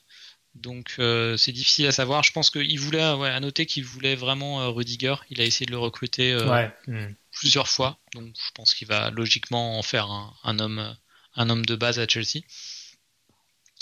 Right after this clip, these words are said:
Speaker 1: Sinon, pour le reste, euh, à part ce que tu as dit, euh, il, normalement, il devrait plutôt être, euh, sur des la-, sur des latéraux assez mobiles, assez offensifs, comme Reece James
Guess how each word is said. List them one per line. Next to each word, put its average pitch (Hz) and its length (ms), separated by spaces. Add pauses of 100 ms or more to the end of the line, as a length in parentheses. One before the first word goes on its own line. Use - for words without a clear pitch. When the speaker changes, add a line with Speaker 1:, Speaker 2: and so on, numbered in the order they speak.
(160)
Speaker 1:
Sinon, 139 280
pour 151 120
le 131 60
reste, 139 340
euh, 113 300 (500)
à 123 60
part 123 160
ce - 80
que - 80
tu - 200
as 117 80
dit, 127 360
euh, 107 440
il, 110 280
normalement, 110 320
il 117 100
devrait 107 300
plutôt - 280
être, 113 300
euh, 110 240
sur - 200
des 117 160
la-, 117 180
sur - 180
des 113 120
latéraux 113 380
assez 113 220
mobiles, 117 360
assez 113 200
offensifs, 117 460
comme 113 200
Reece 113 300
James 95 220